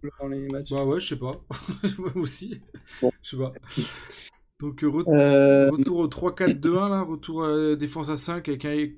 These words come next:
Speaker 2: Caio Henrique en piston, c'est bon, ça ?
Speaker 1: Ouais, oui, bah ça, oui, ça. Ça, c'est bon. Bah, je pense qu'il va bien kiffer. Bah, on a deux, euh, Caio Henrique et Vanderson, deux qui montent beaucoup, beaucoup.
Speaker 2: Ah bah,
Speaker 1: Donc,
Speaker 2: clair.
Speaker 1: euh,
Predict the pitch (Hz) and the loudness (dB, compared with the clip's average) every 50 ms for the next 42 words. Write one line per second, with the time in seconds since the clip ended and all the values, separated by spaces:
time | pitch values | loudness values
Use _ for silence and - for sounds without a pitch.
0 | _ - 180 175 175 175 165 160 156 165 - - - 180 160 - - 156 - - | _ -4 0 2 2 2 2 0 -2 -4 -6 -6 -8 -8 -8 -10 -12 -14 -12 -10
1 | - 233 233 208 - - 147 160 220 269 254 - - 131 123 120 - _ _ _ | -8 -8 -8 -8 -10 -10 -10 -10 -10 -10 -10 -8 -8 -8 -10 -10 -12 _ _ _
2 | _ _ _ _ _ _ _ _ _ _ _ _ _ _ _ _ _ - - 180 | _ _ _ _ _ _ _ _ _ _ _ _ _ _ _ _ _ 2 4 6
3 | 180 170 165 180 190 170 139 135 135 135 156 156 147 151 156 156 151 147 139 - | 8 8 8 6 4 2 0 0 -2 -2 -2 -2 -2 -2 -4 -6 -8 -10 -10 -12
4 | 113 - - _ _ _ _ _ - 147 135 147 139 151 156 147 135 131 - 165 | -14 -16 -20 _ _ _ _ _ -4 -2 -2 0 0 2 2 2 2 4 4 4
5 | 147 151 139 139 135 139 139 139 135 147 147 147 - - 190 165 156 156 160 160 | 6 6 6 6 6 6 4 2 2 2 2 0 0 0 4 6 8 8 8 8
6 | 160 151 143 - 180 196 196 180 160 156 151 147 151 165 165 165 160 160 160 160 | 6 4 4 6 8 10 10 10 8 8 6 6 4 2 2 2 2 2 2 2
7 | 165 156 - 190 175 160 151 151 147 143 151 151 - - 190 185 185 165 139 143 | 0 0 0 2 2 2 0 0 0 0 0 -2 -2 -2 -2 -2 -2 -2 -2 -2
8 | 151 160 165 156 156 - 151 147 143 143 139 135 135 156 156 151 - 151 151 165 | 0 0 0 0 -2 -4 -6 -6 -6 -6 -6 -2 0 0 0 0 0 2 2 2
9 | 165 - 190 156 135 135 131 - - 139 135 131 | 2 0 -6 -6 -6 -6 -4 0 4 4 6 4